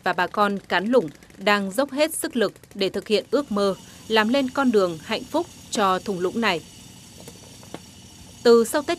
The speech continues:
Nguyên đán đến nay, ngày nào cũng vậy, không khí làm việc luôn nhộn nhịp, luôn được thực hiện một cách nghiêm túc như thế này. Tất cả bà con đến làm đều là tự nguyện, nhưng sự tự nguyện đó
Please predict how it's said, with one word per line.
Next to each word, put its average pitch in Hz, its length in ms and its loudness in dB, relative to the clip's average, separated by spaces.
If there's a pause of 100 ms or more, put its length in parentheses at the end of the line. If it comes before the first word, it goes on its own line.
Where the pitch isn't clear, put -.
Nguyên 254 180 0
đán 214 300 0
đến 214 160 0
nay, 226 220 0 (340)
ngày 226 140 0
nào 208 380 0
cũng 226 120 0
vậy, 254 220 2 (220)
không 247 200 2
khí 202 200 -2
làm 240 180 0
việc 190 240 -2 (140)
luôn 202 340 2
nhộn 202 140 0 (100)
nhịp, 185 140 0 (460)
luôn 277 220 2
được 208 200 4
thực 202 160 -6
hiện 208 180 2 (180)
một 196 140 0 (100)
cách 277 120 -2 (140)
nghiêm 208 120 2 (100)
túc 269 100 -2 (260)
như 202 80 0
thế 185 160 -6
này. 180 140 -4 (3250)
Tất 269 180 0
cả 196 180 2
bà 190 120 2
con 214 360 2
đến 190 140 0
làm 214 280 4 (260)
đều 196 200 2
là 185 240 2
tự 214 100 2
nguyện, 196 280 2 (400)
nhưng 277 260 2
sự - 260 0
tự 220 80 0
nguyện 208 280 -2
đó 196 300 0